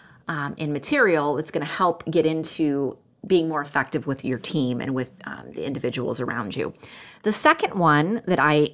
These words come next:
am offering, like I said, beginning later this summer, is the Everything disc Agile E Q, um, session.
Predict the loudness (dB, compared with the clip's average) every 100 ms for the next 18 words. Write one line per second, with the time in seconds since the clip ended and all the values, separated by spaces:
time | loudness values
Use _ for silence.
0 | -4 -2 2 2 2 0 0 -2 -2 0
1 | 2 2 2 -2 -2 -4 -4 -2 -2 -2
2 | -2 -2 -4 -4 -4 -4 0 0 2 -2
3 | -2 -6 -4 -2 -2 -2 -4 -8 -6 0
4 | 2 0 -2 -2 -2 -8 _ _ _ -8
5 | -4 -4 -4 0 0 0 -4 -14 -20 _
6 | _ -12 -6 -6 -6 -12 -20 -20 -10 -2
7 | -2 -2 -6 -8